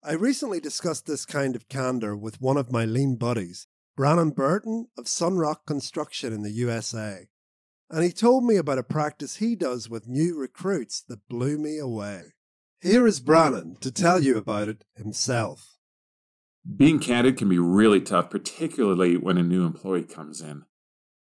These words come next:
Speaker 2: The problem is they don't know very much about you, and when you have to give them correction in the future,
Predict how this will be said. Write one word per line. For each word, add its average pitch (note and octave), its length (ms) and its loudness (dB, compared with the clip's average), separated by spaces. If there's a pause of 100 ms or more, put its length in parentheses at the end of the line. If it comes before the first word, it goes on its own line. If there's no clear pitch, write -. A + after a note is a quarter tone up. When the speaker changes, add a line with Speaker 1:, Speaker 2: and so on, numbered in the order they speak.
(200)
Speaker 2:
The - 80 -2
problem G3 460 2
is F#2+ 100 2
they G2 120 2
don't A2 280 2
know A2 220 0
very G#2 220 4
much F#2 280 0
about F#2 380 0
you, D#2+ 340 -4 (180)
and G2+ 140 -4
when G#2 140 2
you G#2 80 2
have A2 220 -2
to - 80 0
give G2+ 200 0
them F#2 180 -2
correction A2 520 -2
in F#2 100 0
the E2+ 80 -2
future, B2 580 -2